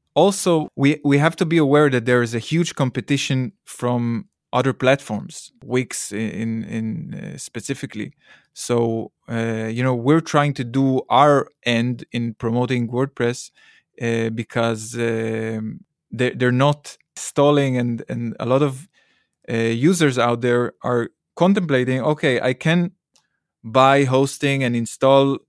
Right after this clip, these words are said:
uh, WordPress and, and run through all the, that, uh, that hassle, or I can just, you know, uh, open it with one click." So we're trying to make it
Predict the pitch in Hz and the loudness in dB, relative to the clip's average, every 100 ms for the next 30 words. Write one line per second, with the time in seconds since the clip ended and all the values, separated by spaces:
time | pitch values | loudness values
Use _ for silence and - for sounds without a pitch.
0 | _ 123 120 117 120 143 139 - 135 135 | _ -6 -4 -4 2 2 2 2 4 4
1 | 131 127 120 113 _ 123 117 - _ _ | 0 -6 -6 -6 _ -8 -8 -14 _ _
2 | _ _ _ 120 135 143 - 147 135 139 | _ _ _ 2 2 2 2 2 4 2
3 | 135 135 131 117 - 123 135 139 - 131 | 4 0 0 -10 -14 -2 0 0 -2 0
4 | 123 120 120 117 113 - - 92 135 143 | 2 2 0 -2 -4 -10 -20 -6 -6 -2
5 | 208 262 196 208 208 190 165 156 147 - | -2 -2 -2 -2 -2 -2 -2 -2 -4 -12
6 | _ _ _ _ - 135 135 131 - _ | _ _ _ _ -4 0 2 0 -4 _
7 | _ 120 120 - 135 135 135 127 127 120 | _ -6 -6 0 0 0 -2 -2 -6 -2
8 | 135 131 - 156 147 - - 127 120 - | 0 0 0 -2 -2 -6 -2 0 0 -4
9 | _ _ _ - 151 151 165 175 170 156 | _ _ _ -2 -2 2 2 2 0 0
10 | 143 135 - - 127 143 143 143 - | 2 0 -4 -6 -2 -2 -2 -4 -6